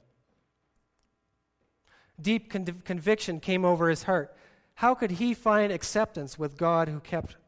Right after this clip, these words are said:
perfect records of his many sins? Later that night,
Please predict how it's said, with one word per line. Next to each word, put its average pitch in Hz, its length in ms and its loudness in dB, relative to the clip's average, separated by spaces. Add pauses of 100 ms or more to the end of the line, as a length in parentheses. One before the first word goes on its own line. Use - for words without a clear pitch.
perfect 190 380 -6
records 156 440 -4
of 135 100 -6
his 131 140 -8
many 151 260 -6
sins? 135 580 -8 (1900)
Later 170 260 2
that 160 240 2
night, 165 320 -4